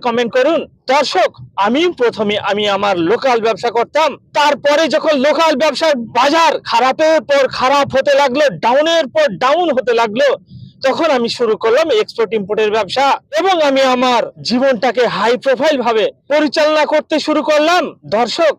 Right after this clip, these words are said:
আপনারাও করুন এক্সপোর্ট ইম্পোর্টের ব্যবসা, আপনাদের লাইফস্টাইলকে হাই প্রোফাইল ভাবে পরিচালনা করুন। কেন করবেন এক্সপোর্ট ইম্পোর্টের ব্যবসা? কারণ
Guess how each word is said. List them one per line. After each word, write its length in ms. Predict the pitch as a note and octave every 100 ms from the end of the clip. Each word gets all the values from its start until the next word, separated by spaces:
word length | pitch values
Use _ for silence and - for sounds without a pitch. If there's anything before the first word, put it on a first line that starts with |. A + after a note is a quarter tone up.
| G#3
আপনারাও 420 | - B3 B3 B3+ B3
করুন 220 | C4 B3+ B3+
এক্সপোর্ট 320 | B3+ - C4 B3+
ইম্পোর্টের 300 | A#3 B3+ B3+ C4+
ব্যবসা, 260 | - E4+ C#4+ - - G3
আপনাদের 340 | G3 G#3+ F#3 F#3+ F3
লাইফস্টাইলকে 800 | G#3+ C#4 C#4 - A#3+ A3+ G3 D#3+ - _ _ - _ _ _ _ _ _ _ _ _ _ _ _ _ _ - - C5 B4 _ _ _ _ _ _ _ _ - - - _ -
হাই 180 | A#3 B3+ G3
প্রোফাইল 340 | B3+ C#4 F4+ E4
ভাবে 160 | A#3 A3+ G#3+
পরিচালনা 480 | G#3 G#3 A#3 A3 A3 A3+
করুন। 240 | C4+ D#4+ - -
কেন 140 | E4 F#4 F4
করবেন 320 | F4 F4+ F#4+
এক্সপোর্ট 320 | F#4 F4+ F#4 E4+
ইম্পোর্টের 320 | E4 F4+ F4+ F4
ব্যবসা? 240 | F4 G#4+ F4+ E4
কারণ 160 | D4+